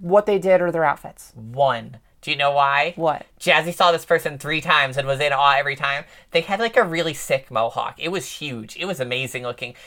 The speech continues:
Speaker 2: And they had, like, like, it, it must have taken them hours to set up, and it looked really cool, and they were, they were, they were really doing it. If, if I had seen them,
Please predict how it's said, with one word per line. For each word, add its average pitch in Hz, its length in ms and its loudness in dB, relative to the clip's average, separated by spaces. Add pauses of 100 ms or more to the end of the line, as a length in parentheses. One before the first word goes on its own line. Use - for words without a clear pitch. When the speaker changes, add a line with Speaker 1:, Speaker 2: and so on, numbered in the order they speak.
(140)
Speaker 2:
And 139 120 0
they 147 120 4
had, 165 280 0
like, 143 280 0 (160)
like, 139 240 -4
it, - 180 -6 (320)
it 170 220 -4
must 185 180 4
have 208 80 -4
taken 175 220 -4
them 151 180 -6
hours 139 460 4
to - 100 -12
set 135 240 2
up, 127 300 2
and 143 280 -2
it 147 160 -2
looked 175 200 0
really 147 300 -2
cool, 156 500 2 (240)
and 160 120 2
they 151 120 2
were, 143 360 6
they 156 140 2
were, 143 180 2
they 147 180 -2
were 143 120 0
really 143 240 -4
doing 139 220 -8
it. 170 100 -6 (480)
If, 180 220 -2 (720)
if 170 180 -10
I 170 200 2
had 262 140 0
seen 269 280 -10
them, 294 140 -2